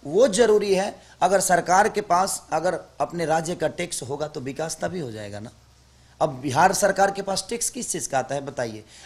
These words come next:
आज खेसारी लाल जितनी भी मकान लिए, चाहे जितना घर बनाए, चाहे जितना सिनेमा करते हैं, या तो वो यूपी करते हैं और नहीं तो बिहार करते हैं, चाहे कोई भी कलाकार भोजपुरी का, या तो बिहार नहीं तो, ए, यूपी और नहीं तो महाराष्ट्र, यही हमारा जगह है, या गुजरात,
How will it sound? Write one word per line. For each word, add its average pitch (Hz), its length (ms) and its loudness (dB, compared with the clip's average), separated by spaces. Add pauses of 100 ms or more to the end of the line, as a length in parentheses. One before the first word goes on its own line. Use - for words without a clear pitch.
आज 175 160 2
खेसारी 185 400 2
लाल 190 280 6 (520)
जितनी 196 440 -2
भी 208 100 -2
मकान 185 340 4
लिए, 180 240 2
चाहे 185 220 2
जितना 170 320 -2
घर 147 180 0
बनाए, 147 320 0
चाहे 147 200 -2
जितना 143 280 -6
सिनेमा 123 360 -6
करते 110 340 -10
हैं, 104 140 -16 (320)
या 165 120 6
तो 170 140 -2
वो 151 180 -2
यूपी 131 220 -6
करते 190 320 -6
हैं 190 180 -8
और 139 180 -8
नहीं 156 160 -10
तो 170 100 -12
बिहार 127 280 -6
करते 107 300 -12
हैं, 123 80 -12
चाहे 190 180 -6
कोई 202 220 -2
भी 214 100 -8
कलाकार 147 380 -2
भोजपुरी 120 420 -10
का, 123 160 -14 (380)
या 165 80 2
तो 175 120 -4
बिहार 175 360 4
नहीं 180 140 -2
तो, 160 180 -6
ए, 151 300 -2 (240)
यूपी 196 300 4
और 202 160 6
नहीं 196 140 2
तो 240 120 0
महाराष्ट्र, 143 540 0 (680)
यही 196 220 6
हमारा 226 240 8
जगह 214 240 4
है, 208 220 0 (280)
या 208 120 8
गुजरात, 185 480 0